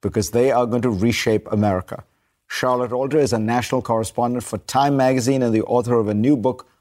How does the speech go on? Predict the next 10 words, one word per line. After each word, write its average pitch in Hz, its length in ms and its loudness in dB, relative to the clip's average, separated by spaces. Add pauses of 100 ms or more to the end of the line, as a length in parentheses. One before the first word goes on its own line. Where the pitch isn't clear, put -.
(120)
on 95 140 -4
this 98 160 -2
subject 143 440 0
called 127 380 -2 (480)
The 110 120 0
Ones 139 520 0
We've 117 300 0
Been 123 240 0
Waiting 104 340 0
For. 92 400 -6